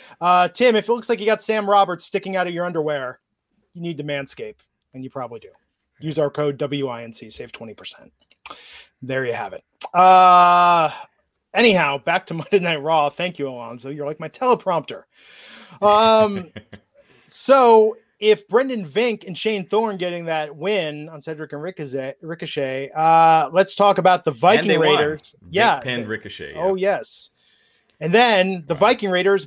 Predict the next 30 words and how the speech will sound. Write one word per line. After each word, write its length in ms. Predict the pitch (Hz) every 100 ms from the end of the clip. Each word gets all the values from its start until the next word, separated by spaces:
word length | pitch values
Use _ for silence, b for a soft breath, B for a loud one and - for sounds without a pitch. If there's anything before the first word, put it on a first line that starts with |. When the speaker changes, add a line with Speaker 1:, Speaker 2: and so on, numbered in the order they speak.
| _
Speaker 1:
beating 260 | - 262 254
the 80 | 254
Street 260 | - 302
Profits. 760 | 294 262 226 170 117 - - - _ _ _ _ _ -
Speaker 2:
Mm-hmm. 200 | 85 92 - _ _ _ _ _
Speaker 1:
What 120 | 294
the 100 | 330
hell? 500 | 381 330 285 151 - _ _ _ b b b _
Speaker 2:
Well, 100 | 320
this 240 | 359 359
makes 220 | - 226 -
sense 380 | 156 151 160 139
in 140 | 127
the 60 | 117
sen-, 240 | 127 123
you 100 | 135
know, 160 | 107 95
they're 300 | 101 107 101
trying 240 | 110 120
to 80 | 110
build 180 | 95 104
the 60 | 95
Viking 320 | 98 107 104
Raiders 340 | 104 98 92
up 160 | 101 92
as 140 | 90
challengers. 600 | - 110 104 85 - 55
So, 320 | - 78 67 76 _ b b b b b b _ _ _
like, 100 | - -
I, 480 | 160 160 156 147